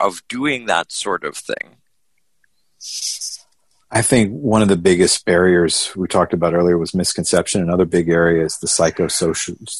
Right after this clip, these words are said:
Speaker 2: the psycho-,
Speaker 1: Right.
Speaker 2: socio-, psychological impact that blindness has on our community. And
Speaker 1: Right.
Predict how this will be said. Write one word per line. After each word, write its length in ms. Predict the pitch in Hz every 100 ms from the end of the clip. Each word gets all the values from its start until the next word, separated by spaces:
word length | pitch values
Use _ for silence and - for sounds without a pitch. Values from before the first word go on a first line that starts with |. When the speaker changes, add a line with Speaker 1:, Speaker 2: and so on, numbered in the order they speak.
| -
Speaker 2:
the 60 | -
psycho-, 340 | - 104 101
Speaker 1:
Right. 60 | 90
Speaker 2:
socio-, 580 | - 110 92 107 98 90 - -
psychological 840 | - 107 92 90 90 87 - 82 - _ _ _ _ _
impact 380 | 95 85 87 -
that 60 | 76
blindness 380 | 82 82 80 -
has 180 | 80 82
on 80 |
our 60 | 78
community. 480 | - 82 80 80 78
And 160 | 82 78
Speaker 1:
Right. 180 | 71